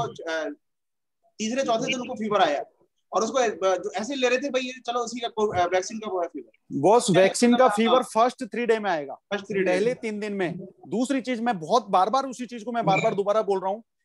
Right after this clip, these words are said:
Speaker 2: vaccine लगवाने के पांच दिन के अंदर अंदर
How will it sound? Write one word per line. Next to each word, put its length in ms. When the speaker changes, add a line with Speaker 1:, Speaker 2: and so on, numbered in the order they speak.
Speaker 2:
vaccine 540
लगवाने 580
के 180
पांच 420
दिन 200
के 120
अंदर 300
अंदर 540